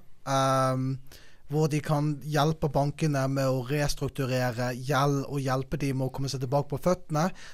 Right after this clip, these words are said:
Det samme med stater, men problemet er jo at dette her kom egentlig ganske sent.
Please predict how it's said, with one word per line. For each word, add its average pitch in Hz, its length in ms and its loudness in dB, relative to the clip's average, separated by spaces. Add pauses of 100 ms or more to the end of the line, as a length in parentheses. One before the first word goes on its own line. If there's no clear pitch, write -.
(100)
Det 151 120 -2
samme 165 300 4
med 160 220 4
stater, 139 640 0
men 131 280 0 (280)
problemet 156 540 4
er 165 180 4
jo 139 160 2
at - 120 -4
dette 151 260 2
her 160 100 -8
kom 151 380 2 (460)
egentlig 151 280 0
ganske 151 280 0
sent. - 800 2